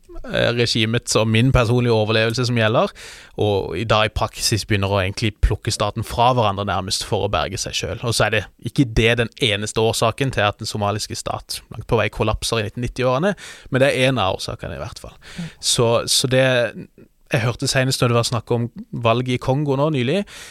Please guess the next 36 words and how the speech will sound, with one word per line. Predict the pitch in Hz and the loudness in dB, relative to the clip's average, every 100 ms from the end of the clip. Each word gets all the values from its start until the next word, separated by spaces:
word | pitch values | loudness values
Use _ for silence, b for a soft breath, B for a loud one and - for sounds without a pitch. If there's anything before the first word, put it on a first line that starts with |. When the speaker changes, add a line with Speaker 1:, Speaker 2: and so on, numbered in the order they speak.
| B - | B -4
Speaker 1:
eh, | 98 95 | -2 -2
så | - 113 | -2 0
var | 110 | 0
det | 107 | -2
mye | 98 | -4
snakk | 107 104 | -8 -10
om | 107 | -10
at, | 101 | -8
eh, | - 107 - - | -4 -4 -6 -10
Kongo | - 113 117 | -10 -6 -4
sliter | - - 120 131 - 110 | -2 -2 -2 -2 0 0
mye | 101 101 | 0 -2
med | 104 110 | -2 -4
korrupsjon. | - 104 - - 123 - | -4 -6 -8 -10 -10 -2
Og | - | 2
det | - | 4
er | |
Speaker 2:
Mm. | 202 | 4
Speaker 1:
sånn, | 110 | 0
sånn, | 117 104 _ 135 | -4 -12 _ -2
åpenbart | 113 135 131 123 - | 0 2 2 2 2
så | 110 | 0
er | - | 0
korrupsjon | 123 113 - 113 110 | 0 0 0 0 0
et | - | 2
problem | - 113 127 139 117 | 2 4 4 4 2
hvis | 113 120 | 0 0
målet | 113 120 113 101 | 2 2 4 4
er | 104 104 104 B B B _ - | 4 2 0 B B B _ 0
demokrati | 110 110 117 110 113 117 113 | 2 2 0 -2 0 2 2
og | 107 | 2
økonomisk | - 110 107 - | 0 -2 -2 0
vekst | 127 131 - | 0 0 0
og | 120 | -4
så | 120 | -2
videre. | 113 143 139 | 0 2 2